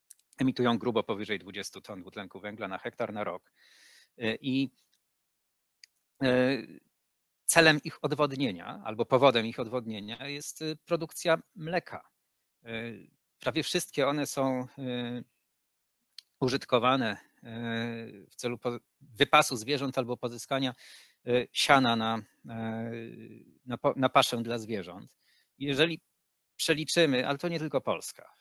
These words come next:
e, Niemcy również, e, mają bardzo dużo użytków zielonych na, e, na odwodnionych torfowiskach. Jeżeli przeliczymy te, e, emisje,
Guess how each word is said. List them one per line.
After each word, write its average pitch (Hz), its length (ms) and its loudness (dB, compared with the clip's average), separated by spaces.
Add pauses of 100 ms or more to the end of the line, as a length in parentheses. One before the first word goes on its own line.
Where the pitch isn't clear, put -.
(140)
e, 113 60 -14 (1600)
Niemcy 139 400 -2 (160)
również, 101 680 -4
e, 104 400 -14
mają 104 260 -10
bardzo 104 240 -8
dużo 104 240 -6
użytków 104 380 -12
zielonych 92 480 -10
na, 92 220 -12 (1200)
e, 101 680 -12
na 104 140 -6
odwodnionych 98 460 -8
torfowiskach. 95 760 -12 (500)
Jeżeli 165 300 4
przeliczymy 175 640 2
te, 135 420 4
e, 127 160 2 (480)
emisje, 139 640 2